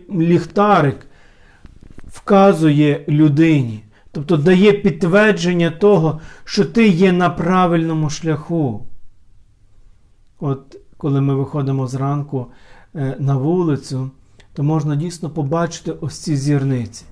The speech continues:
І ось це, знаєте, поєднання. Тут ще світять зорі, які нас супроводжували серед ночі,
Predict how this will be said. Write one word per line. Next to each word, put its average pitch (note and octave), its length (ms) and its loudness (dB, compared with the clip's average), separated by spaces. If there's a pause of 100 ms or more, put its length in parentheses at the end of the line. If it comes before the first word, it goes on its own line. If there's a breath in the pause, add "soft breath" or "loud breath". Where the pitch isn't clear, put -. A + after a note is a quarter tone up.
(340 soft breath)
І F#3 100 6
ось F3+ 120 2
це, C4 220 4
знаєте, G3+ 360 4
поєднання. D#3+ 960 2 (560 soft breath)
Тут F3 180 4
ще D#3+ 500 0
світять E3+ 560 0
зорі, E3 420 2
які C3+ 460 0 (200)
нас D3 200 -2
супроводжували D3+ 760 -2
серед C3 360 -6
ночі, D3 640 -6